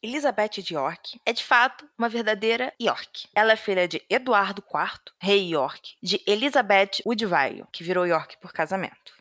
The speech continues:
Ela foi a primogênita de todos os filhos deles, ou seja, ela não foi primogênita feminina. Ela foi primogênita de todos. Ela foi a primeira criança a nascer do Edward e da Elizabeth Woodville. Um fato interessante, que justamente por ela ser a filha mais velha do rei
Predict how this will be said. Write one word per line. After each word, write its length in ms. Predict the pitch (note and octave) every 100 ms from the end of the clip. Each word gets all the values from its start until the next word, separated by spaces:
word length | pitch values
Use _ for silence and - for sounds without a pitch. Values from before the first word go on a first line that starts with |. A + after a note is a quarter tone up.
| -
Ela 80 | G#3+
foi 140 | B3
a 40 | A#3
primogênita 560 | C4+ D4 A3+ A3 A3+
de 120 | A3
todos 600 | A#3 - C4+ C#4 B3 D4
os 120 | C4+ C#4+
filhos 400 | - G#3+ A3 G3+
deles, 260 | - C3
ou 60 | F#3
seja, 200 | E3+ D#3+
ela 80 | F3
não 60 |
foi 120 | A#3
primogênita 460 | A3+ A#3 G3+ G3+ G3+
feminina. 760 | - G#3+ G#3 G3+ F#3+ E3+ D3 D3+
Ela 160 | F#3 F#3
foi 120 | A#3
primogênita 440 | A3 A3 G#3+ A#3 A#3
de 140 | -
todos. 380 | - A#3 F3 D#3+
Ela 160 | D#3+
foi 160 | F3+ F#3+
a 80 | D#3+
primeira 380 | F#3 F#3 G#3+ D4+
criança 380 | - A3 A3
a 40 | G#3+
nascer 440 | A3 - F#3 F3 -
do 240 | F#3 -
Edward 680 | G#3 G#3 G3 F3+ E3+ F3 - -
e 120 | F#3
da 340 | E3+ F3+ F3+ - -
Elizabeth 680 | G3 F#3 D#3+ D3+ - - -
Woodville. 460 | F3+ F3 D3+ - - _ _ -
Um 80 |
fato 260 | A3+ B3+ C4
interessante, 840 | B3+ A#3+ A#3+ - G3+ E3+ F3 - -
que 100 | G3
justamente 520 | G#3 - B3 A3 -
por 160 | G3+ F#3
ela 240 | F3+ F3+
ser 500 | - - F3 E3 E3+ -
a 120 | E3+
filha 220 | B3+ C4
mais 180 | C4+ C#4
velha 260 | B3 A3 G3+
do 120 | G#3
rei 260 | A3 G#3+